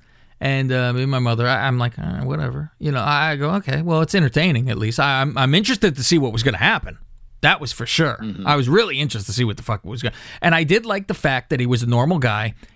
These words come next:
Speaker 1: and not a politician, which means,
Speaker 2: Yeah.
Speaker 1: like, with the whole drain the swamp, I said, "Yeah, there's a lot of these corrupt motherfuckers.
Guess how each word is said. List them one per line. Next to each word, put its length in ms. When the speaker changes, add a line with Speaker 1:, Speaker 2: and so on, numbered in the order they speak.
Speaker 1:
and 160
not 200
a 40
politician, 680
which 260
means, 460
Speaker 2:
Yeah. 160
Speaker 1:
like, 180
with 120
the 80
whole 160
drain 300
the 60
swamp, 340
I 60
said, 200
"Yeah, 240
there's 200
a 60
lot 220
of 80
these 120
corrupt 280
motherfuckers. 720